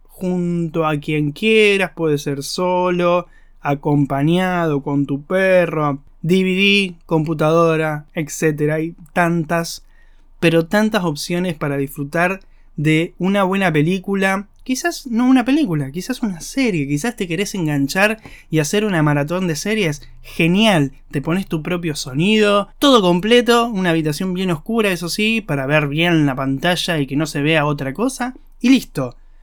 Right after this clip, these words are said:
Se disfruta completamente en casa. Un día de campo.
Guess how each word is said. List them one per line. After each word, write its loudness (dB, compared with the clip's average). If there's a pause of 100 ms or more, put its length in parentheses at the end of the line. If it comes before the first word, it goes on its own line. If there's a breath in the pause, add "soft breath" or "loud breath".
(220)
Se -2
disfruta -2
completamente -4
en 0
casa. -8 (100)
Un 2
día 4
de 2
campo. 0